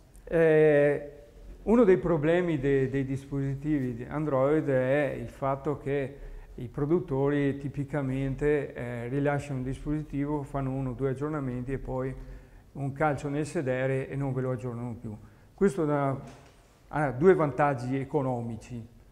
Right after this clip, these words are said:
ovviamente dal lato loro. Il primo è che, eh, non devono perdere tempo a sviluppare aggiornamenti su hardware che magari è datato, e il secondo è che vi vendono un telefono nuovo,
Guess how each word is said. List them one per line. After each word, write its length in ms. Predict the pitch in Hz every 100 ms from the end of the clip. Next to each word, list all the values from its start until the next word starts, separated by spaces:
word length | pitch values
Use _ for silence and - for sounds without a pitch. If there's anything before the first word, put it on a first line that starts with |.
| - -
ovviamente 480 | 135 135 139 143 135
dal 200 | 131 123
lato 280 | 127 131
loro. 500 | 131 127 113 113 113 - - - - -
Il 120 | 147
primo 460 | - 214 226 233 147
è 260 | 156 151 156
che, 540 | 151 165 - 131 135
eh, 20 |
non 160 | 135 143
devono 340 | 147 151 135
perdere 500 | 135 - 139 139 135
tempo 260 | 139 139 139
a 40 |
sviluppare 760 | 117 135 127 135 127 131 135 139
aggiornamenti 800 | 127 127 131 127 127 135 139 135
su 280 | 139 131 120
hardware 480 | 120 131 131 131 117
che 100 | 127
magari 640 | 117 131 127 127 120 113
è 80 | 113
datato, 640 | 143 139 110 87 82 87 - - - - - - - - - - - - - -
e 80 | 160
il 40 |
secondo 380 | - 226 147 160
è 60 | 165
che 120 | 160
vi 140 | 170
vendono 600 | 143 120 123 135 135 135 -
un 160 | 160
telefono 480 | 147 117 101 120 107
nuovo, 400 | 101 95 95